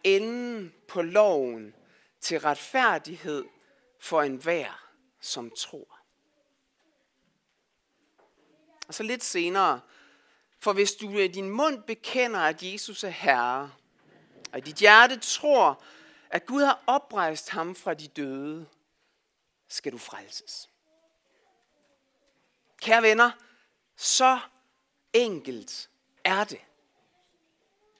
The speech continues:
Resten, det er underordnet. Ikke underordnet som i ligegyldigt, men netop underordnet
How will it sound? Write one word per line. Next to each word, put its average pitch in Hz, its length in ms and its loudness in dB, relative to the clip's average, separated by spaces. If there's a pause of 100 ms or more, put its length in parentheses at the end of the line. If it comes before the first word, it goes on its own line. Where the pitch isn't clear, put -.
(1160)
Resten, 233 520 4 (1300)
det 254 80 0
er 240 60 0
underordnet. 202 600 2 (1800)
Ikke 320 280 6 (100)
underordnet 190 840 6
som 175 380 4
i 143 400 -6
ligegyldigt, 185 960 -6 (640)
men 190 200 0
netop 220 520 6 (300)
underordnet 165 1300 4